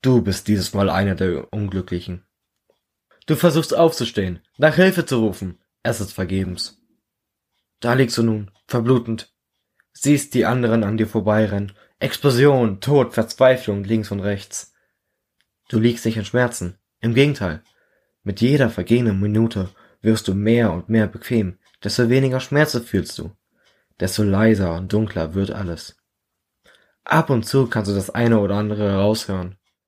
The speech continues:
Die! Please, no! Ah! Ihr Hurensöhne! Schließlich verrinnt dir die Sicht und die Dunkelheit umschließt dich komplett.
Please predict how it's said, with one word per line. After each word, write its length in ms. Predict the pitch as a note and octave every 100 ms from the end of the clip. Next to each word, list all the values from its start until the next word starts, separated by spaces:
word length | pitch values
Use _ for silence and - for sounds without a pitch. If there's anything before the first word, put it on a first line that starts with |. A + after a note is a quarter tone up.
| _ A#2+
Die! 1120 | A#2 E3+ F3 F3+ F3+ E3 D#3 D3 A2+ - _ _ _ _ _
Please, 500 | G4+ A#3 A3+ A3+ _
no! 800 | G3+ A3 A3 G#3 G#3 G3 F3+ - _ _ D4 D#4 _
Ah! 840 | - A3 A#3 A#3+ A#3+ A#3+ A#3+ G3 - _ _ _ _ _ _ D3
Ihr 220 | F3 D#3
Hurensöhne! 1080 | G3 D4 C#4+ C4 A3+ A#3 A3+ G#3 F3 - _ _ _ _ _ _ _ _ _ _ _ _ _
Schließlich 600 | - - D#3 D#3 B2 -
verrinnt 340 | A#2 A2 A#2+
dir 80 | A#2
die 120 | G2+
Sicht 400 | G2+ G#2+ - -
und 140 | - F#2+
die 80 | F#2+
Dunkelheit 500 | A#2+ A#2+ G2+ F#2 -
umschließt 380 | G#2 B2+ A#2+
dich 120 | G2+ F#2+
komplett. 500 | F#2+ F2+ G2+ -